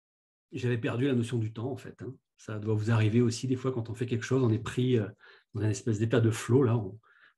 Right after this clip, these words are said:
on dessine, on dessine, ou on fait autre chose, mais en tout cas, moi, c'était du dessin. Et donc, il s'est produit à ce moment-là, pour moi, quelque chose de très, très particulier.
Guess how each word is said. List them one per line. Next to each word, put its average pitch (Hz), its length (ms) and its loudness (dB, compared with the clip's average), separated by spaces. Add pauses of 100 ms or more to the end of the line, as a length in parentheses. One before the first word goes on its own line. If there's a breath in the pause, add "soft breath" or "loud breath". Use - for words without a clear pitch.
on 110 60 0
dessine, 107 300 0
on 110 60 4
dessine, 104 420 0
ou 107 120 2
on 87 40 -6
fait - 140 -6
autre 101 160 -6
chose, 175 240 6
mais 123 80 2
en 107 60 -2
tout 113 120 -10
cas, 127 120 2
moi, 120 120 6
c'était 117 220 0
du 110 120 0
dessin. 104 280 -4 (840 loud breath)
Et 120 40 4
donc, 151 160 6
il - 40 -6
s'est 156 120 4
produit 143 280 4
à 127 80 6
ce - 180 -2
moment-là, 135 340 4
pour 127 220 -4
moi, 127 160 0
quelque 127 140 -6
chose 113 140 -6
de 110 60 -4
très, - 300 -4
très 135 180 -6
particulier. 113 580 -12